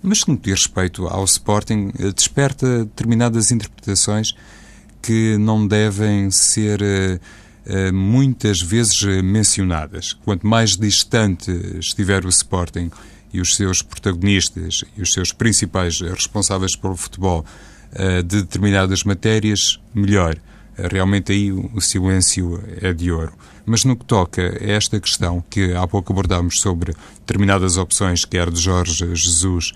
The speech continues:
quer de Roland Lopetegui, eu acho que neste particular, eh, Marco Silva demarca-se de facto um, um bocadinho e parece-me ser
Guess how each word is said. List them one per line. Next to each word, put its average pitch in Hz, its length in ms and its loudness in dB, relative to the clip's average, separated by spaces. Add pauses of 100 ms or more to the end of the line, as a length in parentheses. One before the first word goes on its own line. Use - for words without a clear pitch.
(380)
quer 87 480 2
de 82 520 -2
Roland 90 380 2
Lopetegui, 92 720 0 (920)
eu 104 200 4
acho 107 180 2
que - 60 0
neste 107 180 0
particular, 98 640 0 (380)
eh, 92 280 0
Marco 101 380 2
Silva 101 480 0 (400)
demarca-se 107 640 0
de - 60 -12
facto 101 380 -2
um, 95 180 0
um 104 60 2
bocadinho 104 580 0
e 107 100 -4
parece-me 104 480 0
ser 85 300 -2